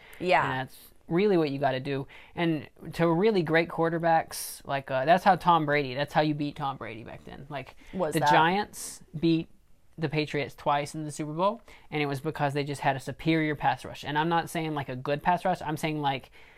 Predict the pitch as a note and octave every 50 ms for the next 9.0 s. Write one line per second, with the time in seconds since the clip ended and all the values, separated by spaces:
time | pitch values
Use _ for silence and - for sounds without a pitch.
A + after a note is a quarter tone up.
0 | - - - - - F#3+ F3+ F3+ F3 F3 E3+ - - - D#3+ D#3+ D3 E3 D#3+ D#3
1 | - E3 D#3 D#3 D3 D3+ D3+ D3 C#3+ C#3+ C#3 - - - - D3+ D3+ D3 C#3+ C3+
2 | C3+ C3+ - - - D3+ D#3+ D#3 D#3+ D#3 D3+ C#3+ D3 C#3+ C#3+ - - - C#3+ C#3
3 | C#3 - - C3+ C3+ C3 C#3 C3 A2 C#3 D3 C#3+ C#3 C#3 - - C3+ C3+ C3 C3
4 | C3 B2+ B2 B2 - C3+ - - C#3 A#2+ C3 C3 C3 - C#3 C#3 - C3+ C#3+ D3
5 | C#3 D#3+ D#3 E3 E3+ E3 E3 E3 E3 D#3 C#3 D3 C#3+ C#3 C#3 C#3+ C#3+ C#3+ C#3 C#3
6 | B2+ B2 C3+ C3+ - C3+ C#3 C3 - B2+ B2+ - G2+ B2+ - - D3+ D3+ E3 D#3
7 | - E3+ F3 D#3+ D3 D3+ D3 D3+ C#3+ - C#3 C3 A#2+ - C#3 C3+ C3+ - D3 C#3
8 | C#3+ C3+ B2 C3 B2+ - C#3+ C3+ C3+ B2+ A#2+ B2+ B2 G#2 - - - - -